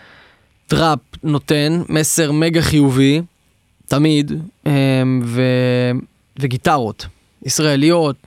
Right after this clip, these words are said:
סלסולים של שרק, אתה בעצם מקבל הרבה מאוד אלמנטים. ו-, וזה קרה שם, וגם אני מרגיש שב-, באלבום האחרון שלי נורא הצלחתי לפצח סאונד,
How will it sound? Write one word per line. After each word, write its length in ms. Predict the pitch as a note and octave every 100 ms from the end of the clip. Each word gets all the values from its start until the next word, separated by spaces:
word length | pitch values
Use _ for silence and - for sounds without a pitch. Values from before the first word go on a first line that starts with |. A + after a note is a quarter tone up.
| -
סלסולים 520 | - D#3 C3+ E3+ F3+
של 180 | F3 D3
שרק, 380 | C3+ E3+ E3+ C#3+
אתה 120 | -
בעצם 220 | D3 D3+
מקבל 280 | F3 D#3 D#3+
הרבה 280 | C#3+ C3+ F3
מאוד 200 | F#3 F#3
אלמנטים. 560 | E3 D3+ E3+ C3+ C3 G#2+ _ _ _ - _ _ _ - B2+
ו-, 640 | A#2 B2+ B2+ B2+ B2+ B2+ C3 - _ _ _ _ _ _ - - -
וזה 240 | C3+ B2
קרה 280 | C#3+ C3+ D3
שם, 240 | G3 G#3 A3
וגם 320 | D#3+ D3 C#3+
אני 80 | C#3+
מרגיש 340 | C#3+ C3+ D#3 G#3
שב-, 180 | F#3+ F#3 F3+ F3+ F3+ E3+
באלבום 340 | E3 D#3+ F#3
האחרון 400 | F#3+ E3 D#3 F3+
שלי 220 | F3 F3 D3
נורא 180 | C3
הצלחתי 380 | C#3 - B2+ -
לפצח 440 | C3+ B2+ - C3+ -
סאונד, 340 | C3+ B2+